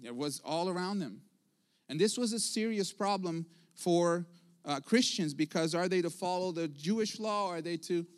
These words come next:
and, and Paul is not supporting or, or bashing it. He's saying, "Listen, if you are,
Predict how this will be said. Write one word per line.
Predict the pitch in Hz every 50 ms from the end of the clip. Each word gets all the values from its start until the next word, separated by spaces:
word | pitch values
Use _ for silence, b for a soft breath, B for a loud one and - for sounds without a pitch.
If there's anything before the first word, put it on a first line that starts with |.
| b b b b b
and, | - 170 170 170 -
and | 170 165 165 165 156 - - -
Paul | - 214 247 262 247 226
is | 196 180
not | 190 202 214 208 175 - - - -
supporting | - - - 170 - - 233 240 233 220 196 175
or, | 165 170 170 165 165 165 b b b b b b b
or | - 165 170 160 160 160 151 165 156 _ _ _ _ _ - - - - - - - _ _ - -
bashing | - 175 180 196 240 240 - - 175 151
it. | 135 135
He's | 143 175 175 175
saying, | - 214 190 180 175
"Listen, | 185 214 220 - - 165
if | 160 165 156 -
you | 190 196 220 240
are, | 247 254 247